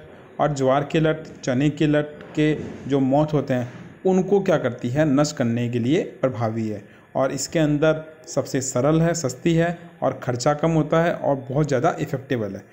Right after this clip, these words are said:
तो ये था अपना कौन सा, प्रकाश पाश। अब करते हैं नेक्स्ट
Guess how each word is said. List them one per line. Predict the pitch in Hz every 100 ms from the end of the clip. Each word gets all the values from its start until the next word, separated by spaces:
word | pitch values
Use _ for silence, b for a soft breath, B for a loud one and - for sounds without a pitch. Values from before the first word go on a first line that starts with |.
| b b -
तो |
ये | 120 147
था | 147 139
अपना | 135 135
कौन | 131 123
सा, | 185 262 - - -
प्रकाश | 123 - 131 147 - - - 131
पाश। | 110 107 - - - B B B -
अब | 170
करते | 170 156 175
हैं | 175
नेक्स्ट | 165 165 160 -